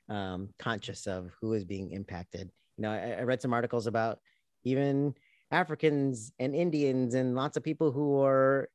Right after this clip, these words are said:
not white, not getting, um, accepted at the border when they're, you know, trying to escape their country. And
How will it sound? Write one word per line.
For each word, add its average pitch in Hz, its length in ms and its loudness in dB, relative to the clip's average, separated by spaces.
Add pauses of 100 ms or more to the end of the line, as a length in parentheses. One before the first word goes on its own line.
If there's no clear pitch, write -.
not 127 360 -2
white, 139 420 0 (200)
not 127 600 -6
getting, 127 360 0 (420)
um, 101 440 -2 (280)
accepted 170 400 4
at 160 80 2
the 147 60 2
border 120 480 0
when 113 120 0
they're, 120 200 2
you 110 320 -4
know, 117 80 0
trying 127 240 0
to 147 60 0
escape 139 340 -2
their 127 80 0
country. 107 540 -2
And 101 200 0